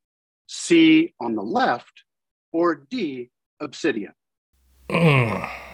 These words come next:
Speaker 2: Okay, well, okay. This is a, a bit of a trick question, I, I think, because the answer is Obsidian,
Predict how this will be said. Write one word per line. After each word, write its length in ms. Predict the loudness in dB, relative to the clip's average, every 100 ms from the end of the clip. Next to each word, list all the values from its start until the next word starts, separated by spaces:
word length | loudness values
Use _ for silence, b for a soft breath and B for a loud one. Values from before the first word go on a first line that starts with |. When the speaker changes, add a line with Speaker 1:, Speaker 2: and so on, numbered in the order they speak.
| B B _ _ _ B B B B B B B B B B
Speaker 2:
Okay, 340 | -2 0 -2 0
well, 540 | 2 4 2 0 _ _ _ _ _ -20 _ _
okay. 440 | 0 2 0 -2 -10 _ _ _ _
This 260 | -2 0 4
is 140 | 4
a, 100 | 2 -2
a 60 | -6
bit 320 | -4 2 4
of 100 | 4
a 40 |
trick 240 | 2 0 0
question, 600 | -2 -2 -4 -8 -10 -16 -10
I, 140 | -8 -8 -4
I 100 | -4
think, 600 | 2 0 2 -8 -8 -4
because 760 | 0 0 2 4 4 2 -2 -4 -8 _ _
the 380 | -6 -4 -4 0
answer 420 | 2 2 2 0
is 320 | 4 4 4 2
Obsidian, 800 | -2 2 2 2 0 0 -4